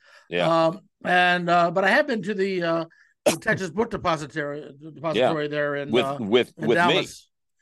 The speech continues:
Speaker 2: Uh, with you, and, uh, I've been there, like, three or four times. Yeah.
Speaker 1: Mm.
Speaker 2: Um, uh, I think that anytime you get a chance to go to one of those places, do it.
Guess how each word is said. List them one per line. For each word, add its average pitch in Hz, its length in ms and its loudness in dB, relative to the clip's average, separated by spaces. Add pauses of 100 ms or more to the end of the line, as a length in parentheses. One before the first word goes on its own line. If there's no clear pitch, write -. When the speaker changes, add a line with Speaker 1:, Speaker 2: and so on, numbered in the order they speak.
(180)
Speaker 2:
Uh, 180 280 -6
with 185 180 -4
you, 254 220 -2
and, 208 160 -6
uh, 196 100 -2
I've 214 160 -2
been 240 120 -8
there, 214 100 -10
like, 175 160 -8
three 202 120 -10
or 190 80 -8
four 190 220 -10
times. 139 380 -10
Yeah. 147 240 -8 (420)
Speaker 1:
Mm. 185 140 -8
Speaker 2:
Um, 160 400 0 (920)
uh, 170 420 -2
I 220 140 -4
think 254 180 -4
that 226 160 -8
anytime 254 560 -6
you 240 80 -6
get 220 140 -6
a 190 80 -6
chance 202 500 -10 (520)
to 180 120 -4
go 165 360 -2
to 214 60 0
one 202 160 0
of 202 60 -2
those 202 180 -4
places, 202 580 -6
do 147 440 -6
it. 135 120 -8